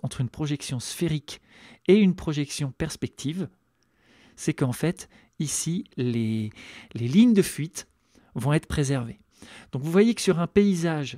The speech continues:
c'est pas important d'avoir une, une version sphérique ou cylindrique, ça aura peu d'importance. Par contre, dès que vous allez avoir de la géométrie, eh bien, ça peut être très intéressant d'utiliser la perspective. La projection Panini, c'est une projection qui est un petit peu plus particulière,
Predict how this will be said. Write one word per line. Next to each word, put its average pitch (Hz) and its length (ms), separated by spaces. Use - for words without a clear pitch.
c'est - 180
pas 139 140
important 151 500
d'avoir 120 320
une, 123 140
une 120 120
version 127 480
sphérique - 640
ou 151 80
cylindrique, 120 600
ça 120 140
aura 104 140
peu - 140
d'importance. 143 600
Par - 160
contre, 185 400
dès 185 80
que 165 80
vous 170 180
allez 147 140
avoir 131 240
de 120 80
la 107 100
géométrie, 143 800
eh 123 100
bien, 147 160
ça 131 140
peut 135 120
être 143 120
très 151 220
intéressant 135 440
d'utiliser 131 500
la 127 120
perspective. - 640
La 139 100
projection 202 460
Panini, 180 460
c'est 190 140
une 165 100
projection 170 500
qui 180 120
est - 20
un 127 80
petit - 160
peu 196 100
plus 196 160
particulière, 147 800